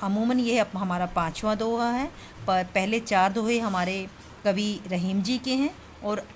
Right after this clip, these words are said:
ये पांचवा दोहा जो शुरू हो रहा है, ये है बिहारी जी का। तो "कनक कनक ते सो गुनी, मादकता अधिकाए, वह खाए बो रात है, इही पाए बो राय।" तो इसमें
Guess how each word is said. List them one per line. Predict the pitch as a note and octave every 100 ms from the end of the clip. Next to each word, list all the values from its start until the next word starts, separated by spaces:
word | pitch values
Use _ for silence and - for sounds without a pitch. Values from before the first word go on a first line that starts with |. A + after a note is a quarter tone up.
| -
ये | G#3
पांचवा | F#3 F#3+ F#3 F#3 B3
दोहा | A#3+ A#3+
जो | A3 A3+ - - G#3 -
शुरू | A#3+
हो | B3 F#3
रहा | E3+
है, | E3+ G#3+ E4 - - -
ये | G3
है | F#3 G#3 D4 - -
बिहारी | G3+ A3 G#3 D#3+
जी | D3+
का। | C#3+ B2+ - - - - - - - - - - -
तो |
"कनक | A3+ - A#3 D#4 -
कनक | C4+ C4 C4+ -
ते | B3 B3+
सो | C4 A3+ A3+
गुनी, | G3 F#3+ A#3+ - - - - F#3
मादकता | F3+ E3+ G3 C#4 - B3
अधिकाए, | G#3+ F#3+ F#3+ D#3+ D#3+ F3+ C#4 - - - -
वह | F#3+ A#3+ D#4+
खाए | - A#3+ G#3+ G#3
बो | F3 E3+
रात | D#3+ E3 G#3+
है, | G#3 E3+ C#3+ - - - - -
इही | A3+ E4
पाए | - F3+ D#3 D#3
बो | E3 D3
राय।" | C#3 B2+ - - - - - - -
तो | A#3 A#3
इसमें | A3+ B3 - A#3+ A3 G#3+